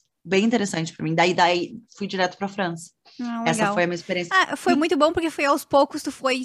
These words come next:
Speaker 2: tendo uma confirmação de que tu realmente
Speaker 1: É.
Speaker 2: queria trabalhar com, com moda, né? Com jornalismo de
Speaker 1: Exatamente.
Speaker 2: moda, né? Meio que assim,
Speaker 1: E
Speaker 2: ele, é, pedindo contatos da galera e conseguiu.
Speaker 1: Total, e,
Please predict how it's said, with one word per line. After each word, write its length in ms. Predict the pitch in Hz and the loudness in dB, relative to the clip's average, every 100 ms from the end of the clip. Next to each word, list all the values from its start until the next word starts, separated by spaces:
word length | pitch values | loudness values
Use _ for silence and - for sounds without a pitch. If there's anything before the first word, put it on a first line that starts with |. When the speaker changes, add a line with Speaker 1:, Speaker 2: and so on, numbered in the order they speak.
| - | -2
Speaker 2:
tendo 160 | 269 | -2
uma 120 | 262 269 | 0 0
confirmação 840 | 285 - 294 285 302 - 254 269 | -2 -2 0 2 2 2 2 2
de 140 | 277 | 0
que 100 | - | -4
tu 60 | 294 | -2
realmente 560 | 269 269 269 247 254 285 | 2 2 2 0 2 4
Speaker 1:
É. 180 | 302 | 6
Speaker 2:
queria 600 | 302 277 277 254 247 269 | 8 8 6 6 6 4
trabalhar 560 | 285 - 262 247 214 233 | 2 0 2 4 4 4
com, 400 | - 240 262 277 | 2 -2 0 -4
com 240 | - 277 | -4 -2
moda, 420 | 285 254 254 226 202 | 0 2 2 0 -4
né? 140 | 208 | -4
Com 100 | 220 233 | -2 0
jornalismo 320 | 240 226 254 | 2 2 2
de 140 | - | 2
Speaker 1:
Exatamente. 60 | 214 | 0
Speaker 2:
moda, 380 | 196 185 185 175 | 0 0 -2 -4
né? 240 | 175 185 - - - _ | -6 -8 -12 -20 -20 _
Meio 260 | 208 202 214 | 0 2 2
que 200 | - 220 | 2 2
assim, 300 | 214 233 226 | 4 4 2
Speaker 1:
E 20 | |
Speaker 2:
ele, 340 | 185 180 160 - | 2 0 -2 -2
é, 160 | 202 185 | 0 0
pedindo 600 | - 226 190 226 233 233 | 0 -2 2 2 4 2
contatos 640 | 226 220 226 214 226 226 | 2 0 2 2 0 -4
da 100 | 208 | -2
galera 680 | 202 208 196 202 220 254 247 | 0 0 0 0 -2 -4 -4
e 320 | 247 240 240 | -6 -6 -6
conseguiu. 300 | - 247 - | -2 0 4
Speaker 1:
Total, 360 | 262 - 311 320 | 6 8 8 8
e, 300 | 226 175 | 6 2